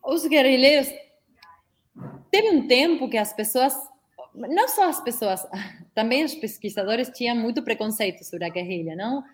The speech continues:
Ou seja, tem, a partir da transição democrática, <laughs> teve na historiografia diferentes momentos da, da abordagem da, da luta política,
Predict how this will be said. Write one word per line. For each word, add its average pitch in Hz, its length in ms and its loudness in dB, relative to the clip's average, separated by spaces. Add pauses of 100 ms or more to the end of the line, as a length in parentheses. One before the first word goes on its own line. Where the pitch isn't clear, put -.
(140)
Ou 202 100 -10
seja, 185 320 -6 (400)
tem, 247 800 2 (400)
a 254 120 4
partir 262 360 2
da 196 560 0 (420)
transição 226 600 0
democrática, 208 800 0 (180)
<laughs> - 260 -20
teve 226 640 2 (680)
na 208 140 -2
historiografia 226 680 0
diferentes 220 460 -4
momentos 226 540 -2
da, 180 500 -2 (100)
da 190 100 0
abordagem 214 540 2
da, 175 500 -2 (340)
da 165 680 -4 (260)
luta 262 320 0
política, 277 960 2